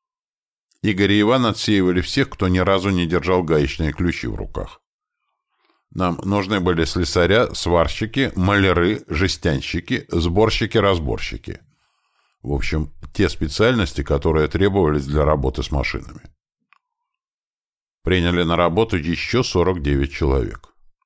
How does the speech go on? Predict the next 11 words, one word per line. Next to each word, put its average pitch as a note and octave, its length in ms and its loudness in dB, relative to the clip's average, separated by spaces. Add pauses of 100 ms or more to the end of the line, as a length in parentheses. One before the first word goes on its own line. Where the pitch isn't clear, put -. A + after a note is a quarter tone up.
(960)
Пока D#2 440 0
все G#2 260 2
эти E2+ 140 0
работники G#2 600 2
активно G#2 440 0
помогали E2+ 540 2
в - 100 -4
постройке A2 600 0
и - 20 4
обустройстве D#2 640 0
сервисов. - 560 -8